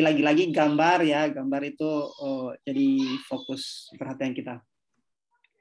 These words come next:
Karena memang kalau pengamas kan memang lebih banyak ini ya, gambar ya.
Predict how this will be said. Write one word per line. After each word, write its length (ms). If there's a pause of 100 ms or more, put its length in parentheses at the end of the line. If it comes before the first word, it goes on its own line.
(280)
Karena 160
memang 240
kalau 400
pengamas 400
kan 80
memang 400
lebih 160
banyak 320
ini 160
ya, 80
gambar 320
ya. 140